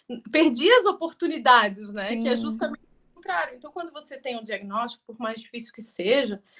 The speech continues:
Speaker 1: você começa a entender, né? E mesmo, é, contra tudo que aquele médico tava falando, que, tipo, ele nunca vai dar oi, nunca vai interagir, nunca vai te abraçar,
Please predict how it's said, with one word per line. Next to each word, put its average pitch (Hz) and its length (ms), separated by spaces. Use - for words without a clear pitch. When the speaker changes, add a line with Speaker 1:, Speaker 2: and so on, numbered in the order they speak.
Speaker 1:
você - 160
começa 311 460
a - 20
entender, 285 840
né? 262 300
E 277 80
mesmo, 349 680
é, 240 480
contra 320 500
tudo 311 240
que 330 80
aquele 277 300
médico 233 500
tava 220 240
falando, 214 400
que, 220 120
tipo, 226 240
ele 214 140
nunca 226 360
vai 202 160
dar 202 140
oi, 202 240
nunca 226 280
vai 202 160
interagir, 208 540
nunca 214 260
vai 220 200
te 220 80
abraçar, 214 580